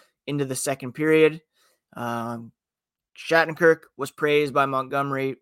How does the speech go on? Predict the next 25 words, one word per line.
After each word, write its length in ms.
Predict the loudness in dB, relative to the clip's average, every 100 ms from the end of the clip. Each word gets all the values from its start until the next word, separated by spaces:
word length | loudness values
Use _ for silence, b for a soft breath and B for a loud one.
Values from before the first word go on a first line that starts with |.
| -8
for 200 | 0 2
the 100 | 2
shot 380 | -2 6 8 6 0 -16
and 120 | -8
said 160 | -6 -6
the 60 |
Bees 300 | -8 -8 -8
defense 420 | -12 -4 -2 -2
core 400 | -4 2 2 0 b b b _
overall 380 | -2 2 2 2
did 160 | 0
a 60 | -6
better 300 | -2 0 0
job 400 | 0 0 0 0
being 240 | -6 -6 -8
active 480 | -4 -4 -4 -8 -8
in 180 | -14 -12
the 100 | -8
offensive 640 | -6 -6 -10 -10 -12 -14 -10
zone. 400 | -10 -10 -12 _ _ _ _ _ _ _ _ -16
Um, 800 | -12 -10 -12 -12 -14 -14 -16 -20 _ _ _ _ _ _ _ _ _ _ _ _ _ _ _ _ _ _ _
I 80 | -16
should 560 | -12 -10 -4 -4 -4 -6 -4
add, 460 | -2 0 -2 -4 -16 _ _ _ _ _ _ _ _ _ _ _ _ _ _ _ _
not 420 | -8 -2 2 0